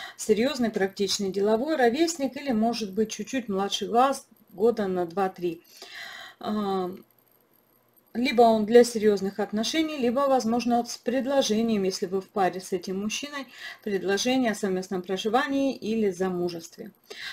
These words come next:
А также, девочки, а, возможно предложение по работе, карьере, бизнесу или финансам. Ну да.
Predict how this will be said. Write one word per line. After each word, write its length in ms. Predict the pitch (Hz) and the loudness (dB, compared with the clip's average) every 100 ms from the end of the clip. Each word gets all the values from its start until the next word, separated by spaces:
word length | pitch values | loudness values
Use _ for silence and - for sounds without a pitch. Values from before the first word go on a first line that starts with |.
| - | -12
А 180 | - 175 - | -8 -8 -2
также, 440 | 220 269 285 262 262 | 2 2 0 -6 -4
девочки, 840 | 240 269 269 262 - 247 254 240 - _ _ - - _ | 0 2 2 0 -4 -4 -4 -4 -12 _ _ -20 -20 _
а, 200 | - 214 | -4 -2
возможно 560 | 196 220 269 320 302 294 | 0 0 0 -2 -4 -8
предложение 1040 | 269 240 254 254 240 262 269 277 277 269 262 | -6 2 4 4 4 4 4 4 2 2 4
по 160 | 240 269 | 6 6
работе, 460 | 269 220 262 269 | 4 4 2 0
карьере, 520 | 269 262 220 233 240 | 4 4 6 4 4
бизнесу 600 | 202 202 214 240 240 262 - - | 0 0 2 2 0 -4 -6 -4
или 300 | 208 214 233 | 0 0 0
финансам. 720 | 254 254 220 190 196 - 190 180 - - - - - - - - - - - - - - - _ _ _ _ _ _ _ - _ - - - - - | 0 2 4 2 0 -4 -4 -6 -10 -18 -20 -14 -14 -14 -20 -20 -20 -20 -20 -20 -20 -20 -20 _ _ _ _ _ _ _ -20 _ -20 -18 -20 -14 -4
Ну 440 | 214 240 269 320 | 0 2 4 2
да. 280 | 233 202 190 | 2 0 0